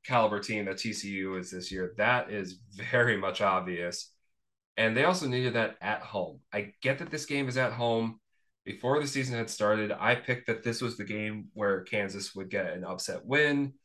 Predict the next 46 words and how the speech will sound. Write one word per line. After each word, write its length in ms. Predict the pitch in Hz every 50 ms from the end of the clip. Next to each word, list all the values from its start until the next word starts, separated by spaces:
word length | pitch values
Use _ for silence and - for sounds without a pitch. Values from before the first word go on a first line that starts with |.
| _ _ _ _ _ _ - -
to 540 | - 120 113 110 107 107 107 104 101 101 -
overtake, 840 | 98 113 110 104 107 104 - 110 107 107 104 101 92 - - - - _ -
uh, 240 | 107 107 107 104 101
their, 360 | 92 104 101 95 95 92 - -
their 140 | - 107 104
season 260 | - 117 107 98 101
win 160 | 98 104 98
total 260 | 95 - 101 95 92 90
of 60 | -
two 140 | - 104 98
and 100 | 95 90
a 40 |
half, 360 | - 123 120 117 117 117 - -
and 80 | 95
then 140 | 98 95 90
they 60 | 95 92
would 140 | 92 90
go 100 | - 98
into 160 | 95 92 - -
the 80 | -
Oklahoma 540 | 92 95 98 - - - 113 123 135 135 131
game, 500 | 117 123 120 117 117 117 117 117 110 - _ _ _ _ _ _ -
having 280 | - 113 113 117 110
already, 360 | 107 107 107 107 104 101 92 - _ _ _ -
uh, 180 | 107 107 104 98
gotten 280 | - 107 101 101 101
their 160 | 101 101 101
win 200 | 98 101 98 98
total. 560 | 98 - 101 98 95 95 98 95 95 95 - _ _ _ _ _ _ _ _ _ _ _ _ _
And 120 | - 107 104
I 100 | 101 101
kinda 260 | - 131 139 143 139
said 180 | 131 143 131 113
that 100 | 110 -
they 140 | 110 101 98
needed 420 | 95 95 98 101 107 131 131 131
that 280 | 139 139 143 147 139 -
because 320 | 117 107 - 107 98 95
the 80 | 95 92
rest 240 | 98 101 101 - -
of 40 |
their 120 | 107 104 101
season 440 | - - 104 101 98 104 101 95 95
looked 240 | 95 92 - -
pretty 220 | - 104 95 90 92
iffy. 440 | 98 101 98 - 139 143 147 147